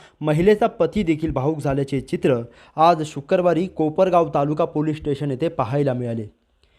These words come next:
याबाबत अधिक माहिती अशी की, दिनांक सहा मे रोजी उक्कडगाव कोपरगाव रस्त्यावर पाच दरोडेखोरांनी कोयत्याचा धाक दाखवून संदीप बोळीज व त्यांच्या पत्नीला अडवून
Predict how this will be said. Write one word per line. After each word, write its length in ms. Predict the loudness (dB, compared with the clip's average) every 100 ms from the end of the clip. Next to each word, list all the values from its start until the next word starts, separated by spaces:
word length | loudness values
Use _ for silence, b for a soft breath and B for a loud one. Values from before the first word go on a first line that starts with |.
| _ _ _ 0
याबाबत 380 | 4 6 6 4
अधिक 220 | 2 -2 -2
माहिती 380 | -2 -2 0 0
अशी 240 | 0 -2
की, 220 | -2 -2 -2
दिनांक 400 | 0 0 0 -2
सहा 340 | 0 2 2
मे 140 | 4
रोजी 260 | 2 2 2
उक्कडगाव 540 | 0 2 2 4 4
कोपरगाव 560 | 2 -2 -2 0 0 0
रस्त्यावर 460 | 0 0 0 0 -2 b b b _
पाच 320 | 4 4 4
दरोडेखोरांनी 800 | 2 2 4 2 2 2 2 0
कोयत्याचा 560 | 0 0 2 0 0 0
धाक 340 | -2 0 0
दाखवून 480 | 0 -2 2 0 0 -6 b b _
संदीप 440 | -2 0 0 0
बोळीज 340 | 2 4 4 2
व 100 | 0
त्यांच्या 360 | 0 0 0
पत्नीला 480 | -2 -4 -2 2 4
अडवून 320 | 4 2 0